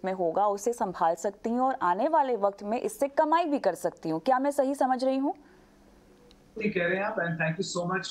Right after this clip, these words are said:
Speaker 2: for all that introduction, but ये बिल्कुल सही कह रहे हैं आप कि जो ticket है, it's a collectible item, और ये जो ticket पहले, blockchain एक बहुत पुरानी टेक्नोलॉजी है जिसपे हम एनएफ़टीज़ का उपयोग कर रहे हैं।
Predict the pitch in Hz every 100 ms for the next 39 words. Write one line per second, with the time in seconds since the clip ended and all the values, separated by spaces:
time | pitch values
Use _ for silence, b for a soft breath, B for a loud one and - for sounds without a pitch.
0 | - 170 156 156 170 165 160 147 147 143
1 | 190 190 170 - - 165 165 165 220 196
2 | 185 175 175 180 190 - 185 185 - -
3 | - - 165 - 180 220 214 185 185 185
4 | 175 165 165 170 165 165 180 165 156 156
5 | 180 - - _ _ - 160 165 196 220
6 | 220 220 190 185 247 202 - - 170 175
7 | 226 226 147 156 160 175 - 240 220 160
8 | 156 208 - 160 165 160 151 147 147 147
9 | 151 147 151 - 170 165 151 156 185 180
10 | - 165 156 - - 160 160 - 156 156
11 | 127 -